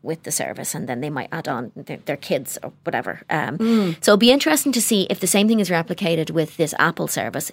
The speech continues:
Speaker 1: if it is older people. And I probably, I, I think at this stage it's probably counted,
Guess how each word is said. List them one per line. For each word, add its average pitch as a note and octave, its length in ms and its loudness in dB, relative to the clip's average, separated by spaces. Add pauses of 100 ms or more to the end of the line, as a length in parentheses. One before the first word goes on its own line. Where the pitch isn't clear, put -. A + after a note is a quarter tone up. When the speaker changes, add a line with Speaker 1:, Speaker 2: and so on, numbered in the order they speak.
(100)
Speaker 1:
if F3+ 160 2
it E3+ 100 2
is E3 240 4
older E3+ 300 2
people. D#3+ 420 -4 (380)
And A3 120 4
I A3+ 120 4
probably, B3 400 6
I, F3 200 2
I - 60 0
think F3 220 -4
at E3 40 -6
this F#3+ 120 -2
stage D#3 240 0
it's - 120 -4
probably D#3+ 360 -4
counted, D#3 500 -4